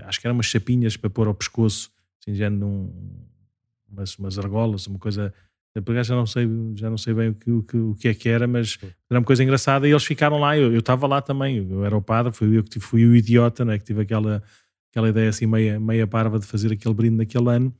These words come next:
Speaker 1: Mas o que é certo é que eles ficaram lá também até às tantas da noite, eh, e pronto, e depois foi, foi,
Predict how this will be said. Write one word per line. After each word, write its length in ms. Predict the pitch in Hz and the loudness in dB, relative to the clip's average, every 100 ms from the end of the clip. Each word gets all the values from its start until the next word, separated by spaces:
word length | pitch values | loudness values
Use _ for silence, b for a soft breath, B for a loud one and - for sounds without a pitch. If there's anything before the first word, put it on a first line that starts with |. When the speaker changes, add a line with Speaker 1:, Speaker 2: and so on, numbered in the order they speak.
| b b b - | b b b -6
Speaker 1:
Mas 400 | 117 127 127 120 | 0 2 4 2
o 60 | 123 | 0
que 60 | |
é 40 | 127 | 0
certo 220 | 143 147 | 0 -2
é 40 | |
que 80 | 123 | -2
eles 100 | 147 | -2
ficaram 400 | 147 143 143 143 | -2 0 0 0
lá 380 | 143 143 139 135 | 0 0 -2 -4
também 720 | - 135 135 135 135 127 - | -4 -4 -2 -2 -4 -6 -10
até 180 | 113 117 | -6 -2
às 160 | 107 - | -2 0
tantas 340 | 110 107 110 | 0 0 0
da 100 | 101 | 0
noite, 440 | 113 113 123 - - _ _ _ _ | 0 0 -2 -6 -20 _ _ _ _
eh, 380 | 120 120 120 117 117 | -6 -4 -2 -4 -2
e 80 | |
pronto, 320 | 104 107 113 110 | -2 -2 -4 -8
e 40 | |
depois 440 | - 95 90 92 90 | -10 -10 -8 -12 -14
foi, 200 | - 95 | -12 -12
foi, 260 | - 90 | -12 -16